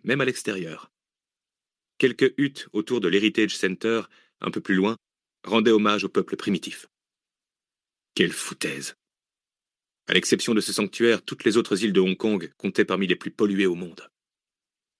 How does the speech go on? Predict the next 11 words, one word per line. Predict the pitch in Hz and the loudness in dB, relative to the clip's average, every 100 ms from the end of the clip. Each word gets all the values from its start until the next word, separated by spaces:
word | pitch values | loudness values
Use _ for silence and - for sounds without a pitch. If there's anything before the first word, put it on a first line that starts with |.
| _ _ _ _ - | _ _ _ _ 0
Uchi | 123 - 151 | 2 4 4
avait | 123 | 4
pris | 113 139 | 2 0
sa | 131 | 2
décision. | 120 113 80 69 _ _ _ _ _ _ _ _ | 2 0 -6 -10 _ _ _ _ _ _ _ _
Il | - | -2
n'allait | 113 107 | 2 2
pas | - 101 | 2 0
attendre | 95 98 87 | 0 0 0
le | 82 | -2
surlendemain. | 87 82 78 76 | -4 -6 -8 -10